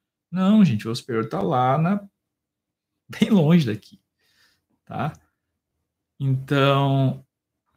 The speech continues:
o que que acontece? Esse contexto, ele existiu e ele foi sendo sustentado, era utilizado pra se, pro, pro pessoal que vinha aqui encarnar na, lá no, em Agartha, em Shambhala,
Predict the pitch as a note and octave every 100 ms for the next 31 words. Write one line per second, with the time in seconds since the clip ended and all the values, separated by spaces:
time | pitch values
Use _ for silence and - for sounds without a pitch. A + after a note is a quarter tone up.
0 | _ _ _ _ _ _ _ _ _ _
1 | - - _ - - C#3+ D3 D3 C#3 C#3
2 | A2+ C3 - - - _ _ _ _ _
3 | _ _ _ _ _ _ - E3+ F#3+ F#3+
4 | E3 C#3 C#3+ F3+ G3+ - A#2 A#2 _ _
5 | _ _ _ B2+ C3 C#3+ F#3 - - D3
6 | D3 A3+ - D3+ C3+ D3 B2+ C3 D3 C#3+
7 | C#3+ C3+ C#3 C3 C3+ C3 F3 F#3+ B2+ C3
8 | C3+ B2 B2 C3 C3 B2 - - C3 -
9 | C3+ C3+ C3+ B2+ C3 B2+ B2 B2+ C3 C3
10 | B2 B2+ B2+ B2+ A2 A#2+ B2+ C3 C3 C3
11 | C3 C3+ - F#3+ C#3 C3 - E3+ B2 A#2
12 | A#2+ B2+ D#3+ G#3